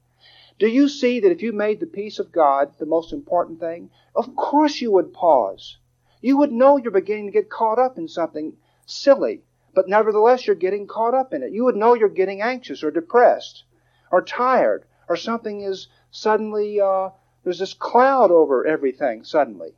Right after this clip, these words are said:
You would see that coming. Of course you would stop. It's important to you. And so you would stop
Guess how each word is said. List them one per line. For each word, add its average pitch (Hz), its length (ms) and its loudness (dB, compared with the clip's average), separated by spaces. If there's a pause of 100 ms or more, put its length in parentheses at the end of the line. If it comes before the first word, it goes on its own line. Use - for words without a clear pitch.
(1040)
You 202 120 -2
would 214 140 0
see 247 220 -2
that 233 260 0
coming. 240 320 -8
Of 220 140 -18
course 277 400 0
you 214 100 -2
would 165 160 0
stop. - 560 -2 (880)
It's 214 200 -6
important 240 760 -4
to 151 160 -12
you. 110 300 -16 (880)
And 151 80 -20
so 202 160 -6
you 196 160 -8
would 180 120 -8
stop - 600 -6